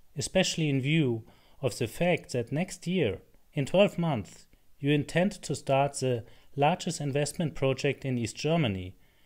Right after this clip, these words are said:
and I believe also in the Federal Republic of Germany in recent years. And you want to put us off to discussions at another time?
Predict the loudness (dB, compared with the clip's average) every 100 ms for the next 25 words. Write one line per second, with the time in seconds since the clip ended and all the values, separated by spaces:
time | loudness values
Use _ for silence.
0 | _ -20 -2 6 6 8 4 4 4 4
1 | 4 0 0 -6 -20 -8 -2 0 2 2
2 | 4 4 2 0 -2 -2 -2 -2 -2 0
3 | 2 2 -2 -4 -4 -4 -4 -4 -2 -2
4 | -2 -12 -16 -20 -20 _ _ _ _ -4
5 | 0 4 2 2 -2 0 0 0 -2 -6
6 | -4 -4 -4 -4 -2 -4 -6 -6 -6 -2
7 | -4 -6 -4 -4 -2 -2 -2 -4 -4 -6
8 | -4